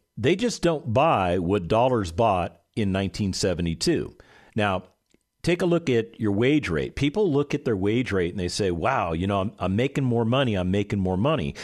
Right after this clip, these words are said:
But that money gets eroded by inflation.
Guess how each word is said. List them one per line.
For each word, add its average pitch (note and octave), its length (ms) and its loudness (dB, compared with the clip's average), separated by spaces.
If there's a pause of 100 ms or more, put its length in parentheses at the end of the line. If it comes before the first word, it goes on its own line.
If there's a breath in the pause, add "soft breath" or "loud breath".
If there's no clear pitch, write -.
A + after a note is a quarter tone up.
(220 loud breath)
But C3+ 140 -2
that C3 120 2
money E3 300 0
gets B2+ 300 -4
eroded G#2+ 720 0
by F#2 360 0
inflation. C#3+ 720 -2